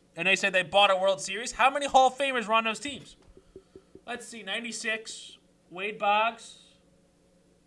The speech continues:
Mariano Rivera, Derek Jeter. That's it. Those are all the Hall of Famers on that team.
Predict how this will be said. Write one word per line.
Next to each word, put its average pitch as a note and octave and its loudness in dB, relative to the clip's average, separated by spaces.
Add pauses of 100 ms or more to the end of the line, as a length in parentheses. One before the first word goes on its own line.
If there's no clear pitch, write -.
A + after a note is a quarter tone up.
(800)
Mariano G#3+ 6
Rivera, G3+ 6 (600)
Derek G3 10
Jeter. D#3 0 (1200)
That's A3 6
it. G#3+ 2 (880)
Those A3 8
are A3+ 8
all A3+ 10
the G3+ 4
Hall G#3 8
of G3 -2
Famers G3 0
on F#3 2
that F3+ -4
team. D#3+ -10